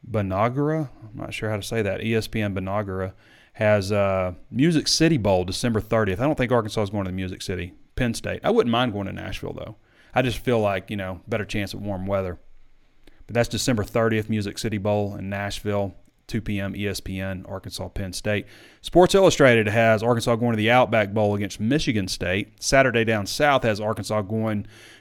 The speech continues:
to the Outback versus Minnesota. Athlon has Arkansas versus Clemson in the Gator Bowl.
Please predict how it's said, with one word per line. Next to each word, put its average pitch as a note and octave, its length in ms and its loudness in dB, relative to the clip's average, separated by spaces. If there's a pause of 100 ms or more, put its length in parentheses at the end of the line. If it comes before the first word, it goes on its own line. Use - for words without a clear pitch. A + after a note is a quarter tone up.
to G#2+ 320 0
the G2+ 200 -2
Outback G#2 420 0
versus G#2 340 -4
Minnesota. D3 720 2 (140)
Athlon A#2+ 680 0 (180)
has G2+ 180 -4
Arkansas A2+ 440 0
versus G2+ 340 -4
Clemson D3+ 680 -2
in G#2 100 -4
the G2+ 60 -2
Gator A2+ 360 4
Bowl. F#2+ 400 0